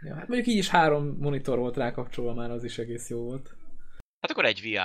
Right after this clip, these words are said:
Speaker 2: R elég,
Speaker 1: De
Speaker 2: nem?
Speaker 1: egy, egy, de egy V R elég, igen, és akkor
Speaker 2: Csak
Speaker 1: ott
Speaker 2: porolsz
Speaker 1: lesz kemény.
Speaker 2: rajta.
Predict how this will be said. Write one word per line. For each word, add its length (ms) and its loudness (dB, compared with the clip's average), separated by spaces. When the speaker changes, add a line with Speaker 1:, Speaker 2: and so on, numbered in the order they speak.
Speaker 2:
R 40 -6
elég, 240 -4
Speaker 1:
De 120 8
Speaker 2:
nem? 100 4
Speaker 1:
egy, 100 -6
egy, 140 8
de 100 8
egy 160 6
V 40 4
R 60 6
elég, 300 8
igen, 200 -2
és 180 -2
akkor 120 -6
Speaker 2:
Csak 140 0
Speaker 1:
ott 80 2
Speaker 2:
porolsz 200 2
Speaker 1:
lesz 100 2
kemény. 180 0
Speaker 2:
rajta. 200 -4